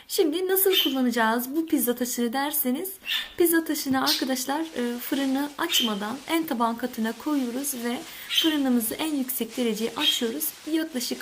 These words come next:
on on beş dakika ısıtıyoruz. Taş ısındıktan sonra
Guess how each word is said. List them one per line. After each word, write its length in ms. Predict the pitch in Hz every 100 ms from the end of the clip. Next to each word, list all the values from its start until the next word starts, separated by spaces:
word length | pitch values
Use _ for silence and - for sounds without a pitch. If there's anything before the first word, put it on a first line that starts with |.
| -
on 240 | 311 320
on 60 | 330
beş 280 | 320 311 254
dakika 300 | 247 - 349
ısıtıyoruz. 680 | 269 233 - 202 240 254 -
Taş 300 | 339 330 -
ısındıktan 640 | - 294 254 254 240 233
sonra 520 | 226 285 247 233 349